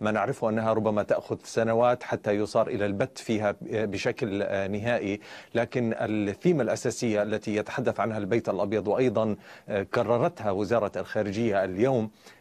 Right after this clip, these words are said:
بأن الولايات المتحدة تعتقد بأن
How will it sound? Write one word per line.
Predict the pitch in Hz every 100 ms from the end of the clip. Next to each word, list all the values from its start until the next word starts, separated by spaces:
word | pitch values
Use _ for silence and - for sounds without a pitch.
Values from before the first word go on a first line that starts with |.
| -
بأن | 117 127 117
الولايات | 117 131 123 120 131 120
المتحدة | 113 110 - 127 110
تعتقد | 107 123 123 - 90
بأن | 117 135 123 113 110